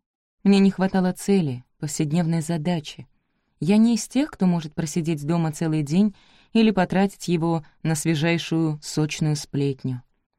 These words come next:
Мне хотелось работать, но даже в то время, когда я была с Антонио, люди находили странным то, что он разрешал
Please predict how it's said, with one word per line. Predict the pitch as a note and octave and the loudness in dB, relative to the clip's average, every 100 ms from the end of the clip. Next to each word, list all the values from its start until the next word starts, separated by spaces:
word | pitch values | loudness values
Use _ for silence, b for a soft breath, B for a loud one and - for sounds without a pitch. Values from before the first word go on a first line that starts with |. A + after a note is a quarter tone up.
| _ _ | _ _
Мне | G3 A3 | 2 2
хотелось | A3 A3+ G#3+ - | 0 0 0 0
работать, | G3 F3+ G3+ - A#2+ - - _ _ _ _ - | 0 2 0 -2 -6 -14 -20 _ _ _ _ 2
но | G3 | 4
даже | G3+ G3 | 4 2
в | G3 | 0
то | G3 | 0
время, | F3+ F#3+ G#3 E3+ | 2 4 4 2
когда | D3 D#3+ C#3 E3 | 0 -6 -4 -2
я | D#3 D3+ | -2 -2
была | D3 D3 | -2 -4
с | - | -4
Антонио, | D#3+ D3+ A#3 G#3+ D3 - _ _ _ - | -4 -2 0 2 0 -6 _ _ _ 2
люди | A#3 B3 | 4 6
находили | A#3+ A3+ G#3+ G3+ G3+ | 4 4 2 2 2
странным | - G#3+ B3 F#3+ D3+ | 0 2 4 4 2
то, | F3 F3+ | -2 -4
что | - D3 | -4 -2
он | D3 | 0
разрешал | D3+ C#3+ D3+ - E3 D3+ | -2 -2 -4 -2 -2 -2